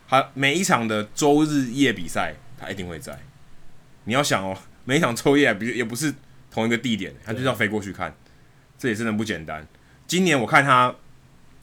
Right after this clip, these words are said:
Speaker 1: 说世界大赛第六场的票价，他坐在本垒后方。
Speaker 2: 嗯。
Speaker 1: 道奇队的票，道奇队的票算是相对比较贵一点点的，所以他的球场是大联盟现在最大，可是他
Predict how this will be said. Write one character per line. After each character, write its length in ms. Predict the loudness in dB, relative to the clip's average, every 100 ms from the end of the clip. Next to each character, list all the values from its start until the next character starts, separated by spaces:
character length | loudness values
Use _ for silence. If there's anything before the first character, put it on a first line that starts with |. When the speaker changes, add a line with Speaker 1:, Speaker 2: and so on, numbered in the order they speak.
| -14 -4
Speaker 1:
说 320 | 2 4 4
世 160 | 2
界 80 | 4
大 160 | 6 6
赛 240 | 6 2
第 200 | 2 2
六 280 | 6 6 4
场 240 | -2 -8 -10 -20 _ -20 _ -4
的 140 | 0 0
票 320 | 4 6 6
价， 240 | 4 2 2
他 100 | 0
坐 160 | 2
在 100 | 2
本 220 | 2 0 -2
垒 100 | -2
后 160 | -4
方。 160 | -6 -10
Speaker 2:
嗯。 360 | -8 -6 -6 -10 -16 -4 2
Speaker 1:
道 140 | 4
奇 140 | 4
队 200 | 4 4
的 100 | 2 -2 -16
票， 120 | -16 2
道 120 | 2
奇 140 | 4 4
队 100 | 4
的 60 |
票 300 | 4 6 6
算 180 | 6 -2
是 240 | -2 -4 -6 -14 -20 -8
相 160 | -4 -2
对 80 |
比 80 | -2
较 140 | -6 -8 -18 -20 -2
贵 180 | 0 0
一 60 |
点 140 | -6 -12
点 140 | -18
的， 200 | -20 -20 -20 -18
所 120 | -4 4
以 40 |
他 60 | 4
的 60 |
球 100 | 4
场 120 | -2
是 200 | -2 -4
大 140 | 0 0
联 100 | 0
盟 140 | -6
现 80 | -8
在 40 | -6
最 200 | -8 -6
大， 180 | -8
可 100 | -10
是 80 | -2
他 160 | 0